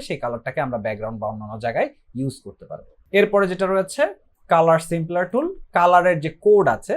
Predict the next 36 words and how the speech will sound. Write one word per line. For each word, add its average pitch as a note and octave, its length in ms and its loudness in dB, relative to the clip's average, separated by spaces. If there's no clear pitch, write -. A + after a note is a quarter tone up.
সেই D#3 180 -10
কোডটাকে D#3 340 -4
বের C#3 200 2
করার C#3+ 240 0
জন্য D3+ 120 -6
মূলত C#3 200 -6
এই B2+ 40 -4
টুলটাকে F3 420 0
ইউজ D3+ 200 -4
করা E3 180 4
হয়। C#4+ 140 4
আমি B2 180 -8
যদি B2 180 -12
কন্ট্রোল C3 280 -8
জেড B2+ 160 -8
দিয়ে C3+ 120 -4
ব্যাকে B2+ 260 -4
চলে G2 200 -10
যাই, A#2 120 -6
এখন F3 140 -2
এই F#3 140 0
জায়গায় D3+ 300 6
যদি C#3 200 -2
আমি B2+ 120 -2
এই D#3+ 120 0
যে D#3 100 0
এখানে C3+ 280 -6
ফ্লাওয়ারের C3+ 460 2
যে B2 120 -8
কালারটা A2 380 -6
আছে - 140 -10
এখানে A#2+ 200 -8
একটা A#2 180 -12
ক্লিক C3+ 240 -6
করে C3+ 180 -4
দেই, A#3 100 -2